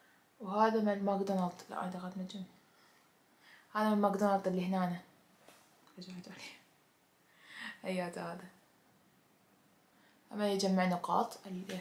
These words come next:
هنا، وتقدرون، واحد يقدر يبدلها وهاي. كم أسوالف. هاي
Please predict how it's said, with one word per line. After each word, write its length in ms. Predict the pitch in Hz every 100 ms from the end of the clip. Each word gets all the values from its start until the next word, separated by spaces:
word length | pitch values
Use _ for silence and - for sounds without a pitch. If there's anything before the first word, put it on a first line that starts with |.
| -
هنا، 460 | 190 190 196 226
وتقدرون، 800 | 202 190 196 190 196 202 196 190 190
واحد 240 | 190 190
يقدر 200 | 190 190
يبدلها 420 | 190 190 - 190
وهاي. 220 | 185 180 196 - _ _ - - - - _ _ _ _ _ _ - -
كم 120 | 226
أسوالف. 420 | 214 170 160 - - - _ _ _ _ _ _ _ _ _ _ - - - _ _ _ _ _ -
هاي 240 | 220 226